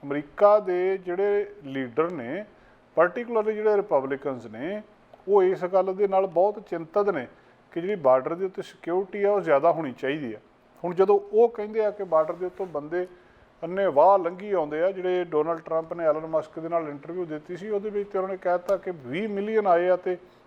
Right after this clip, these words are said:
ਕਿੰਨੇ ਮਿਲੀਅਨ ਮਹੀਨੇ 'ਚ ਲੰਘ ਜਾਂਦਾ। ਹਾਲਾਂਕਿ ਸੀ ਉਹ ਝੂਠ ਗੱਪ ਸੀਗੀ, ਪਰ ਸੱਚ ਆ ਇਹ ਵੀ ਮਿਲੀਅਨਸ ਦੇ ਵਿੱਚ ਲੋਕ ਪਹਿਲਾਂ ਬੈਠੇ ਆ, ਇੱਥੇ ਗਿਣਤੀ ਭਾਵੇਂ ਉਹਨਾਂ ਦੀ ਹੈ ਨਹੀਂ।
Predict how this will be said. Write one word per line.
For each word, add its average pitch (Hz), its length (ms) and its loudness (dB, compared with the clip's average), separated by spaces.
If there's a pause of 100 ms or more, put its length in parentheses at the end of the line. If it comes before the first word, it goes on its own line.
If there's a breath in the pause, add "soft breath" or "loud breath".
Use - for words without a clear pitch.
(180 loud breath)
ਕਿੰਨੇ 170 220 -4
ਮਿਲੀਅਨ 190 320 -2
ਮਹੀਨੇ 175 280 -6
'ਚ 127 60 -8
ਲੰਘ 160 260 0
ਜਾਂਦਾ। 190 220 0
ਹਾਲਾਂਕਿ 160 380 0
ਸੀ 165 260 -8
ਉਹ 170 180 0
ਝੂਠ 160 340 -6
ਗੱਪ 147 300 2
ਸੀਗੀ, 165 420 -8 (420 loud breath)
ਪਰ 160 140 0
ਸੱਚ - 360 -4
ਆ 196 120 8
ਇਹ 202 140 0
ਵੀ 214 80 -10
ਮਿਲੀਅਨਸ 196 480 -8
ਦੇ 214 120 -4
ਵਿੱਚ 196 320 -6 (440 loud breath)
ਲੋਕ 160 240 -2
ਪਹਿਲਾਂ 185 300 0
ਬੈਠੇ 180 340 0
ਆ, - 20 4
ਇੱਥੇ 202 220 -2
ਗਿਣਤੀ 139 320 -6
ਭਾਵੇਂ 185 320 0
ਉਹਨਾਂ 202 160 -4
ਦੀ 196 120 -8
ਹੈ 147 140 0
ਨਹੀਂ। 180 140 -6